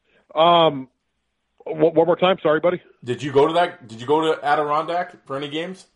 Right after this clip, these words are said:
Speaker 1: Yep. We, I, I, I, it's in, uh, Glens Falls, New
Speaker 2: Yep.
Speaker 1: York, and it's, it's, it's a beautiful town. It's up in the mountains, and it's, it's an awesome old school barn.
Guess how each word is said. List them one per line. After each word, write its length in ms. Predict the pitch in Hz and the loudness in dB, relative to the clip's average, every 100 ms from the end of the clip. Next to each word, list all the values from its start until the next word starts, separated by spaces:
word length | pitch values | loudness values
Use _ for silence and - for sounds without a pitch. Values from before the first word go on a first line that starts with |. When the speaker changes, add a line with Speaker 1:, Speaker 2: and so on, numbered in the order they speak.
| _ | _
Speaker 1:
Yep. 280 | 226 208 247 | -2 -2 -2
We, 380 | 165 190 202 202 _ | -4 -4 -4 -6 _
I, 200 | 151 175 160 | -4 -2 0
I, 100 | 185 165 135 | 0 0 -2
I, 160 | 160 156 _ | -2 -2 _
it's 260 | 147 160 - | -10 -10 -4
in, 180 | 175 151 | -4 -2
uh, 200 | 127 107 | -4 -4
Glens 300 | 143 151 147 | -6 -8 -6
Falls, 380 | 135 143 165 175 _ _ 123 | -4 -2 -2 -4 _ _ -10
New 100 | 110 | -2
Speaker 2:
Yep. 80 | |
Speaker 1:
York, 260 | 147 151 - _ - _ _ | 0 0 -2 _ -20 _ _
and 140 | 139 147 | 0 0
it's, 120 | 143 | 0
it's, 160 | 147 151 175 | -4 -6 -6
it's 160 | 151 | -6
a 80 | - | -6
beautiful 500 | - 123 160 147 135 | -8 -4 0 0 -2
town. 340 | - 131 135 123 | -2 0 0 -2
It's 140 | 120 | -2
up 160 | 143 139 | -2 -2
in 60 | |
the 60 | 123 | -4
mountains, 520 | 120 131 135 131 131 _ _ _ _ _ _ _ - | 0 0 0 -10 -18 _ _ _ _ _ _ _ -6
and 140 | 135 | -4
it's, 120 | 131 - | -4 -6
it's 260 | 127 131 120 | -10 -10 -12
an 80 | |
awesome 540 | 110 131 147 151 151 131 | -4 4 4 4 0 -4
old 340 | 123 147 151 | 0 0 -2
school 340 | - 147 151 147 | -6 -2 -2 2
barn. 640 | 135 127 127 131 131 | 2 2 2 -2 -8